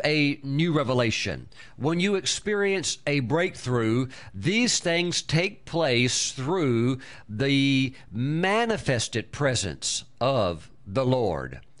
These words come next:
Praise God. That's what's so marvelous about the Holy Spirit. He can be with you all the time, but that doesn't mean he's always manifesting. It's during the manifestations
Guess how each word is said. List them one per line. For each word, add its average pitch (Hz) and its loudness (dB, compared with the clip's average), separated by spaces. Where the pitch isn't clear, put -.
Praise 127 2
God. 85 -2
That's 165 -2
what's 220 -6
so 202 -2
marvelous 160 -2
about 135 -2
the 127 -4
Holy 123 -2
Spirit. - -2
He - 0
can 185 0
be 160 2
with 180 -2
you 135 4
all 185 0
the 185 -4
time, 120 0
but 143 -2
that 220 -2
doesn't 170 -2
mean 170 2
he's 160 2
always 151 0
manifesting. 135 -2
It's 156 0
during 170 0
the 151 2
manifestations 165 0